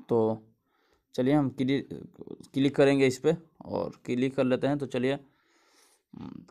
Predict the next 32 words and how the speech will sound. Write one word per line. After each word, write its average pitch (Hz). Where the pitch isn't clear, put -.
क्रिएट 139
चैनल, 139
तो -
यहाँ 120
हम 127
क्रिएट 131
करेंगे, 131
क्लिक 131
करेंगे। 131
तो 117
चलिए 131
क्रिएट 131
चैनल 120
कर 127
लिए 131
और -
यहाँ 127
आपको 135
चैनल 139
नेम 139
डालना 113
है। 107
चैनल 131
नेम 139
यहाँ 131
देख 135
रहे 143
हैं 139
और 123
यहाँ 127
डिस्क्रिप्शन, 127
तो 117